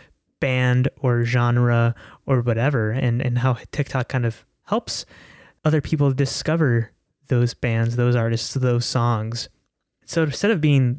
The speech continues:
vitriolic about, you know, like, "Oh, p-, you've, you've heard this song through TikTok? I've been listening to this band for years. I'm better than you." You know, it's just so pretentious.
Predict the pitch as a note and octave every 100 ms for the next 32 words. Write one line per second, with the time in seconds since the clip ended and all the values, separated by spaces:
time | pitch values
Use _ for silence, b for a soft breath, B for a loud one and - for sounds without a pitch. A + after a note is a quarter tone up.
0 | E3 C#3+ D3 - A2+ G#2+ D3 A2+ B2+ A#2
1 | A2 - - B B B B A#2+ G#2+ G#2
2 | G#2 B2+ B2 A2+ A2+ _ _ _ - -
3 | - - E3 C3 D#3 - D3 - - D#3
4 | - D#3+ D3+ - D3 D3+ B2+ - D3 F3+
5 | E3+ F3 - - B2+ C#3+ C3+ C#3 C#3 B2+
6 | C#3+ C3 C3 C#3 C#3 B2+ C#3+ D3 - D#3
7 | C#3 D3 A2+ A2 C3 D#3 B2+ C3 A2+ G#2+
8 | G#2 G#2 A2+ B B B B B _ C3+
9 | B2 B2 C#3+ E3+ - - C3+ C3 C#3 -
10 | B2+ B2 B2+